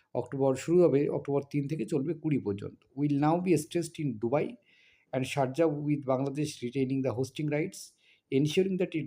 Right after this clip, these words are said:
receive its share of revenue। এটা দি-, দুবাই আর শারজাতে হবে।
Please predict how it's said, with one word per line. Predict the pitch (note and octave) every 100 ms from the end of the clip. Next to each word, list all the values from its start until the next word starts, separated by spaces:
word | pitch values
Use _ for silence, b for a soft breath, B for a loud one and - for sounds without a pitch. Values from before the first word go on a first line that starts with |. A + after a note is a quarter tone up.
| C3
receive | B2+ D#3+ - C#3
its | C3 -
share | - C3 F3
of | A2
revenue। | G#2+ G#2+ G#2+ - _ _ _ _ _ _ _ _ -
এটা | E3
দি-, | C#3+ C#3 D#3+
দুবাই | D3+ E3 F#3+
আর | F#3
শারজাতে | D3+ D3 D3+ D#3
হবে। | D3 C#3 G#3